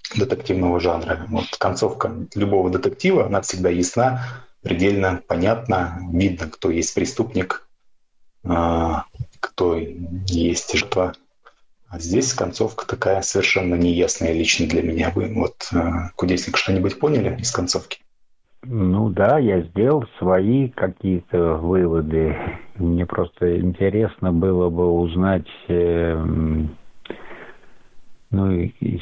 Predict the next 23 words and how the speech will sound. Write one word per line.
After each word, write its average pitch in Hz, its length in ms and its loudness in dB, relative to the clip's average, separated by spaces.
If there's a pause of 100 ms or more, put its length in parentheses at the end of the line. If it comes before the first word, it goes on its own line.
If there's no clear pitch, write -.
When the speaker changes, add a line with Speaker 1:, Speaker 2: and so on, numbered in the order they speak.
Speaker 2:
тех, 95 260 0
кто - 800 -2
посмотрел 101 720 0
фильм, 78 440 0
может 82 260 0
быть, - 180 -4
нет 87 200 -2
возможности 82 880 0
сейчас 110 260 2
поучаствовать, 82 1040 -2
э, 87 300 0
в, 85 320 -2 (1000)
в - 140 -2
разговоре, 82 800 2 (640)
кто 92 300 0
что - 220 0
видел 85 480 2
от 95 180 0 (120)
себя. 85 440 2 (400)
У 90 100 2
нас 82 300 2
рубрика 82 840 0
данная. 85 640 0